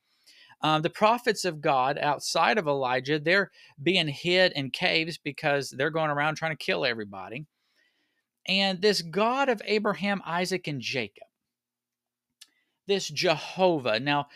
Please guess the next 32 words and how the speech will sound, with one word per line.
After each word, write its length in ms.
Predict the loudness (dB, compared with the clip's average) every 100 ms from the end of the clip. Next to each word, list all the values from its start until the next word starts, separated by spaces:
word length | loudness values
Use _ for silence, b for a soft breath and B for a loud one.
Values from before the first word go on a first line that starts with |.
| B -4
where's 420 | 0 2 2 0
he 420 | -2 -2 -2 -4
at 340 | -2 -2 -2 -4
during 380 | -2 0 -2 -4
all 240 | -4 -4
of 120 | -10
this? 260 | -10 -8 0
I 100 | 0
mean, 240 | 2 -2 -4 B B B
uh, 160 | 0 0 -6 -6
I 80 | -2
mean, 240 | 2 2 0
we, 140 | 0
we've 220 | 0 -2
heard 280 | 0 0 2
the 80 | -2
stories. 1000 | -2 -6 -4 -2 0 -2 -2 -4 -6 -6
I 100 | -6
mean, 340 | -6 -6 -6
you 80 | -4
know, 100 | -4
if 120 | -2
we 80 | -4
was 120 | -4
putting 240 | -4 -2
ourselves 400 | -2 0 0 0
in 140 | -2 0
their 140 | 0
shoes 480 | 0 -2 -2 -2 -2
at 100 | -6
this 240 | -6 -6
time, 420 | -6 -4 -4 -4